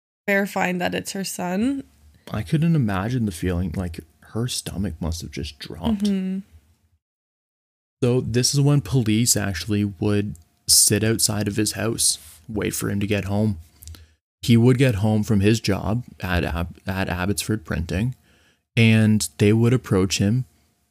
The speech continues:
Speaker 2: to say that somebody had called it in. They didn't wanna say it was his mom just because if he wasn't it, like, the person, then they didn't wanna kinda cause that stuff in the family.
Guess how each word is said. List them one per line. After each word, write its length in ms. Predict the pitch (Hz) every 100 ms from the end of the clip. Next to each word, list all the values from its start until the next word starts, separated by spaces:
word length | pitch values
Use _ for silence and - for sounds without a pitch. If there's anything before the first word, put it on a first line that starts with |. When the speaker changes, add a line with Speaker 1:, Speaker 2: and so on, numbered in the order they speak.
| _ -
Speaker 2:
to 100 | 117
say 280 | - 123
that 160 | 104 85
somebody 380 | - 101 98 131
had 120 | 131
called 280 | - 120 127
it 120 | 107
in. 220 | 95 98
They 140 | 98 120
didn't 200 | 151 -
wanna 240 | 139 127
say 320 | - 85 92
it 60 | 101
was 220 | 104 104
his 140 | 113
mom 440 | 104 101 101 113 117
just 200 | 98 -
because 360 | 101 95 92 -
if 260 | 104 82
he 160 | - 104
wasn't 600 | 101 90 87 98 101 -
it, 260 | 117 - _ _ -
like, 140 | 107
the 60 | 113
person, 560 | - 117 113 151 156 - - _ _ _ _
then 420 | - 113 110 110 - _ - -
they 140 | 120
didn't 280 | 117 123 117
wanna 200 | 113 110
kinda 320 | - 101 95 -
cause 480 | - 92 87 90 85
that 240 | 87 82
stuff 320 | - 69 76
in 100 | 60
the 60 | 50
family. 580 | - - 50 - -